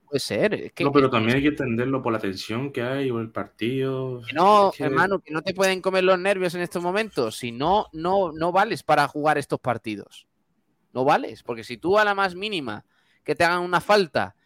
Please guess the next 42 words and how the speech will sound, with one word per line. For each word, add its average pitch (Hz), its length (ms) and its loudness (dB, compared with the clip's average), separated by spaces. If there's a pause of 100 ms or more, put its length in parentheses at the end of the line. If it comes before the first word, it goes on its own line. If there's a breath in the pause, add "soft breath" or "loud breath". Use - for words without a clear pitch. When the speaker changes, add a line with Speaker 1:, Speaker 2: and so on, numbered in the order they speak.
(300)
Speaker 1:
y 147 160 -4
que 156 220 4
el 151 100 0
árbitro 175 380 -2
tal, 190 280 4
ya 156 220 0
te 185 80 0
vas 185 160 -2
a 185 80 -2
poner 180 160 -2
a 175 60 2
protestar, 165 640 2
a 120 80 0
hacerle 160 380 0
aspavientos 170 520 0
al 175 120 4
árbitro 131 440 2
y 123 80 -10
te 127 80 -8
van 131 160 -6
a 170 80 2
mostrar 170 380 0
la 131 100 0
primera 127 280 -2
amarilla, 196 580 2 (540)
a - 60 -4
las 135 120 2
Speaker 2:
Sí, 156 60 -2
Speaker 1:
primeras 170 240 2
de 180 60 2
Speaker 2:
ya. 180 60 -2
Speaker 1:
cambio, 208 460 2 (280)
pues 104 220 -8
oye, 123 320 -4 (160)
yo 101 80 -20
Speaker 2:
Pues 101 120 -4
Speaker 1:
lo 143 120 0
Speaker 2:
sí. 143 40 -4
Speaker 1:
siento 151 260 -6
mucho, 156 280 -4
pero 135 320 2
aquí, 160 600 -2